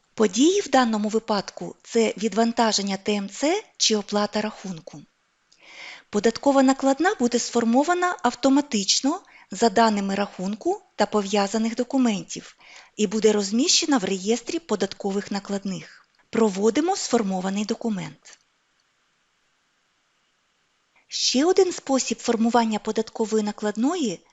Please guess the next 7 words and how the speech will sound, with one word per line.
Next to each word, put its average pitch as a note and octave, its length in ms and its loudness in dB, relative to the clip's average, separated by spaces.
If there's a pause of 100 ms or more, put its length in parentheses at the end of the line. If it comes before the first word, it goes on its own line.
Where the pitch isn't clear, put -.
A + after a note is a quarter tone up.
(260)
в F3 160 -12
модулі C#4+ 420 2
«Податковий B3 640 0
облік», G3+ 600 -4 (100)
реєстрі G#3 720 -4
«Податкові G3+ 640 -4
накладні». G3+ 640 -8